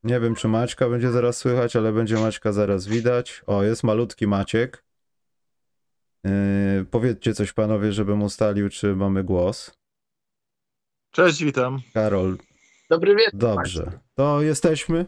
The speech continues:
Speaker 2: Z góry uprzedzam za, przepraszam za publiczność, w-, która może się przewijać w tle, opowiadając o różnych przygodach toaletowych, bo właśnie jest w trakcie kładzenia
Speaker 1: Ale
Speaker 2: się spać.
Speaker 1: co?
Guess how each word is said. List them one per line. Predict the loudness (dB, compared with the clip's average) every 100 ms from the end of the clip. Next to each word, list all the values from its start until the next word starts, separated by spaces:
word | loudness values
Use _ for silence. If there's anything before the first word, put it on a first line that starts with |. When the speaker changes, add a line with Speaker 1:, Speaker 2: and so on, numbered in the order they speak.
| -8
Speaker 2:
Z | -12
góry | 2 4 6 6
uprzedzam | 4 2 2 2
za, | 4 4 4 2 0
przepraszam | -4 -2 0 0 -4
za | -6
publiczność, | -6 -6 -6 -6 -8 -8 -10 -12
w-, | -20 -20 -20 -10
która | -6
może | -4 -4 -6
się | -10
przewijać | -12 -8 -6 -2 0 0 -2
w | -12
tle, | -4 0 2 2
opowiadając | 0 -2 2 4 4 2 0
o |
różnych | 0 0 -4
przygodach | -4 0 4 4 4
toaletowych, | 2 0 0 0 0 0 -2 -4
bo | -2 0
właśnie | 0 -2 -2 -8
jest | -8
w | -2
trakcie | 0 0 0
kładzenia | 0 2 2
Speaker 1:
Ale | 0
Speaker 2:
się | 0
spać. | 0
Speaker 1:
co? | 2 2